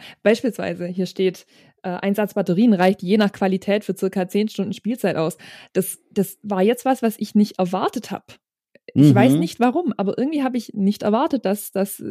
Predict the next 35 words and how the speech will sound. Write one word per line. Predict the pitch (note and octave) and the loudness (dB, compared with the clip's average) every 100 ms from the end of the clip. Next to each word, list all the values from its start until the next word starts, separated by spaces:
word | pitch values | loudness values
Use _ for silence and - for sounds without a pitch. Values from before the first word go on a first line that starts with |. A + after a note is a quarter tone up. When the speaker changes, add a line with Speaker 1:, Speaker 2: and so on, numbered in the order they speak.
| G3+ | -10
Speaker 1:
zehn | - A#3 A3 | 0 4 6
Jahre | G3+ G#3 | 6 4
vor | A3 | 4
meiner | G3+ F#3 F#3+ | 0 0 0
Zeit | G3+ C4 | 0 0
irgendwie | G#3+ G#3+ G3+ | 0 0 0
schon | G#3 F#3+ | 0 0
sich | F#3+ G3 | -2 -2
Gedanken | G3+ G#3 A3+ | 0 2 2
drüber | G#3 | 4
gemacht | G3+ G3+ G3+ | 4 4 2
wurde, | G3+ G3 | 2 4
wie | F#3+ | 4
lange | F#3 F#3+ F#3+ | 4 4 4
hält | G3 B3 | 4 4
dieses | G#3 F3+ F#3 | 2 0 0
Ding, | - C#4+ F3 | -2 -2 0
sondern, | F3+ F3 F#3+ - - - - - | 0 0 -4 -10 -20 -20 -18 -6
ähm, | F3+ E3 F#3 G#3 | -4 -4 -8 -4
ohne | G3 C4 | 0 2
jetzt | D4+ - | 2 0
in | |
irgendeiner | F3 G3 F3 | -2 -2 -2
Form | F#3+ F3+ F3 | -4 -4 -4
abwertend | - A#3+ F#3+ F#3 G3+ | -2 0 2 0 0
klingen | F#3+ | 0
zu | F#3 F3+ | 0 -2
wollen, | F3+ | -2
aber | F3 | -2
ich | F#3 | -4
hätte | G3 | -6
gedacht, | - F#3+ F#3 | -4 -4 -4
dass | F#3 | -4
man | F#3 F3+ | -2 0
halt, | F3+ F3 | -2 -2